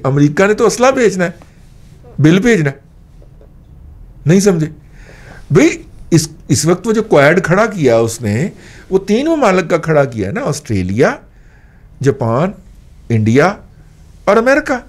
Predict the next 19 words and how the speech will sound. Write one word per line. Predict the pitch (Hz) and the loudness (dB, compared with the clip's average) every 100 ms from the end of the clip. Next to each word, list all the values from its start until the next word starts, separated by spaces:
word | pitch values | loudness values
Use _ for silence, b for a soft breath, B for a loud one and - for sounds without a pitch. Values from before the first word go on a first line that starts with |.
| - - - - - - - b b b b b | -20 -20 -20 -20 -20 -20 -20 b b b b b
तो | - | -10
अमेरिका | - 156 143 147 226 | -2 2 2 2 0
ने | 254 277 | -2 -2
तो | 285 | -2
जंग | 165 160 185 | 0 2 0
करवा | 190 185 143 123 165 | 0 2 4 4 2
के | 196 | 0
चाइना | 196 135 131 151 | -2 -2 0 -2
की | 156 | -4
इनके | 214 139 127 156 | -6 -6 -4 -4
साथ, | - 110 - - | -2 -4 -4 -4
और | 220 | -4
ये | 214 226 | -2 -4
बात | 180 123 127 190 | -2 0 2 0
सबसे | - 170 175 226 | -4 -6 -4 -6
पहले | 202 190 | -4 -4
जिसने | 160 151 165 | -4 -6 -8
चीखी | 147 127 - | -8 -10 -8
है | 131 | -8